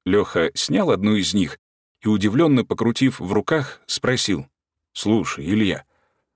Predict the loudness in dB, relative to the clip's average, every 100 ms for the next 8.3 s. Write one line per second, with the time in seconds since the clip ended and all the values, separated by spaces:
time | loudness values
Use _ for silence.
0 | -4 0 0 2 0 2 2 2 2 0
1 | -4 -14 -6 0 2 2 2 -2 0 0
2 | 2 -2 -2 -8 _ _ _ 2 2 2
3 | 2 0 0 -2 -4 -10 -6 -4 -2 0
4 | 0 0 0 0 0 2 4 2 0 -2
5 | 0 0 2 2 2 2 2 2 2 2
6 | 2 2 -4 -6 _ _ _ 0 0 2
7 | 0 0 0 0 4 4 4 2 0 2
8 | 2 0